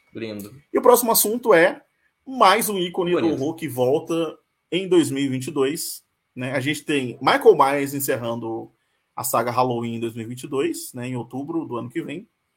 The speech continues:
Speaker 2: A gente vai ter Ghostface
Speaker 1: Graças a
Speaker 2: voltando,
Speaker 1: Deus.
Speaker 2: é, né? Ano que vem, em janeiro. Chuck voltou esse ano, né? É, que a gente vai falar aqui daqui a pouco.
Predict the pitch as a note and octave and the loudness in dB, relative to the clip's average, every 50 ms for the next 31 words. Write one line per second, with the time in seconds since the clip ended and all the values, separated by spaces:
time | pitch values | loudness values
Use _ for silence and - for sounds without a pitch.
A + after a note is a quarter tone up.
0 | _ _ _ - C#3 C3+ - D3+ C#3+ C#3 C#3 D3 C#3 C3 B2+ B2+ B2 B2+ F3 F#3 | _ _ _ -14 -12 -2 2 2 2 2 2 0 0 2 0 0 2 2 0 0
1 | F3 - F3 E3+ F3 - - D3+ C3+ C3 C3 C3 - - G2 - - - - _ | 2 2 2 2 2 2 0 0 -2 0 0 0 0 0 -2 -4 -8 -10 -14 _
2 | _ _ _ _ - B2 - - _ _ _ _ _ _ _ _ _ _ _ _ | _ _ _ _ -12 -12 -12 -12 _ _ _ _ _ _ _ _ _ _ _ _
3 | _ - B2 A#2 A#2 A2+ A2 A2+ A#2+ C3 C#3 C3+ A#2+ G2 A#2 A#2 A#2 A#2+ - E3+ | _ -14 -12 -10 -8 -4 -4 -4 -4 -4 -6 -6 -6 -6 -6 -6 -6 -6 -8 -8
4 | E3 - C#3+ D3+ F#3+ G3+ D#3+ B2+ C#3+ C#3 C3+ B2 B2+ D3+ G#3 - - _ _ _ | -6 -6 -6 -6 -6 -8 -6 -4 -4 -4 -2 -2 -4 -4 -4 -6 -12 _ _ _
5 | _ _ _ _ _ _ - G#3+ G#3 G3 - E3 D3 C#3 C3 E3 D#3 C#3+ C#3+ C#3+ | _ _ _ _ _ _ 6 8 8 8 6 2 -2 0 2 2 2 2 0 0
6 | C3 C#3+ - - - D#3+ D3+ E3 G3+ A#3+ A#3 - _ _ _ _ _ _ _ _ | 0 0 0 0 0 0 0 -2 -4 -8 -12 -16 _ _ _ _ _ _ _ _
7 | - B2 B2 A#2+ A#2 A2+ A2 - B2+ - - B2 A#2+ A#2 A2+ A2 G#2+ G#2+ A2 - | -16 -12 -10 -8 -8 -8 -8 -10 -10 -10 -10 -10 -8 -8 -8 -8 -8 -10 -8 -6
8 | A#2+ A#2 A#2 A#2 G#2+ - B2 A2+ - B2+ A#2 A2+ A2 A2 - - A#2+ A#2 A2 - | -6 -4 -4 -4 -4 -4 -4 -4 -2 0 0 0 0 -2 -4 -6 -10 -10 -12 -12
9 | A#2+ A#2 A#2 A2 - B2+ B2 - D#3 E3+ G3 - - | -8 -6 -6 -4 -4 -4 -6 -4 -4 -4 -4 -6 -10